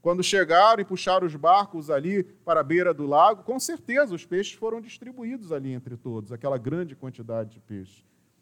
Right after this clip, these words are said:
Nós temos que ver que Jesus abençoou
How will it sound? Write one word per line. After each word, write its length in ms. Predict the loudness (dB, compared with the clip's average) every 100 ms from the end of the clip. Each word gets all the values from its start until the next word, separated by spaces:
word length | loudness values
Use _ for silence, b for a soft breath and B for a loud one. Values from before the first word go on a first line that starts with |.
| _ _ _ _
Nós 280 | -6 -4 -4
temos 360 | -4 -4 -6 -8
que 140 | -8
ver 340 | -4 -4 -4 -6
que 140 | -10
Jesus 400 | -6 -6 -4 -2
abençoou 800 | 0 -2 -6 0 4 4 2